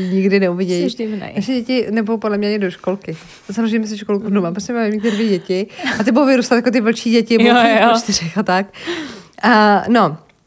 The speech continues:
Speaker 1: Každopádně ta máma se teda rozhodla, že si trošku jako zapátrá. Víš, jako, že zjistíš, jako, co je zač a tak. A začala jako po známých. A dneska už samozřejmě by vlezla na Facebook, na Instagram
Speaker 2: Jasně.
Speaker 1: a tak dál. Ale nikdo, prosím vás, Davida Smithe neznal.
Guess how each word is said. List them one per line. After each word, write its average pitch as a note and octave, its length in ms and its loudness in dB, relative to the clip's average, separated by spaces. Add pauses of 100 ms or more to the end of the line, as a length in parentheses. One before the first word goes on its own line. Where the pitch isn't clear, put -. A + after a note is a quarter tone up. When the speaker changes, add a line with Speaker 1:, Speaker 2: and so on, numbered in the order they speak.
(760)
Speaker 1:
Každopádně C4+ 440 2
ta B3 80 2
máma F#3+ 280 4
se A3+ 120 -4
teda G#3+ 240 2
rozhodla, F3 400 2
že G#3 300 2
si - 180 -8
trošku C4+ 320 -4
jako B3+ 180 0
zapátrá. F#3 720 -2 (320)
Víš, C#4+ 200 -2
jako, B3+ 180 -6
že G#3 120 -2
zjistíš, F#3+ 520 -6
jako, G3 180 -6
co F#3+ 140 -8
je D#3+ 120 -2
zač G#3+ 300 -2
a E3+ 40 -10
tak. A3 240 -6
A G3 60 -8
začala G3 320 -2
jako F#3+ 180 -4
po - 140 -10
známých. F#3+ 480 -2 (480)
A F3+ 280 0
dneska F3+ 320 -4
už E3+ 100 -10
samozřejmě E3+ 360 -4
by F3 80 -2
vlezla E3+ 280 -4
na D#3+ 80 -4
Facebook, E3+ 360 -8
na E3 80 -8
Instagram F3 400 -6
Speaker 2:
Jasně. D3 60 -8
Speaker 1:
a - 20 -10
tak E3+ 140 -6
dál. A3 280 0
Ale G3 200 2
nikdo, F#3+ 460 0
prosím A3+ 340 -6
vás, C#4+ 240 -4
Davida A3 460 -2
Smithe E3+ 580 -6
neznal. F#3 520 -4